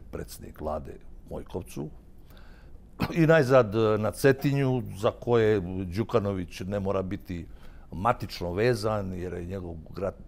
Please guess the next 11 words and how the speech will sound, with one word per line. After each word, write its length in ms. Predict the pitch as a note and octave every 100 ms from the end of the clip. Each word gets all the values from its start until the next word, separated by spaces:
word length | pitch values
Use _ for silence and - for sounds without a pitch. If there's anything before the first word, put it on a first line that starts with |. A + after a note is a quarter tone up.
| - F#2+ F2+ E2+ - -
ovaj, 400 | E2 E2+ E2 D#2+ D#2+
matični 440 | F#2+ - - F2+
grad 300 | E2+ F2 D#2+
Nikšić, 420 | C3 - - -
ali 280 | - E2 - - - - - - -
s 100 | -
obzirom 360 | E2+ F2+ F2+
da 80 | F2
je 60 | E2
Đukanović 500 | F#2 G#2 F2+ E2+ -
Katunjanin, 840 | F2+ - A#2+ B2+ B2 A#2 A2+